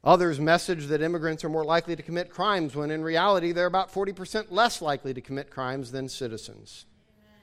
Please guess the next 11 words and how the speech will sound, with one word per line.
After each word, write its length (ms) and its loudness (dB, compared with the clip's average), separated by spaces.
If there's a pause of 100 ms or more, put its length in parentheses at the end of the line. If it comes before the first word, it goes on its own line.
(1300)
These 200 -2
social 400 6
stories 400 2
are 100 2
intended 460 -2
to 60 -8
control 560 -2
us 180 0
by 380 2
fear. 500 -2 (3500)
You 240 0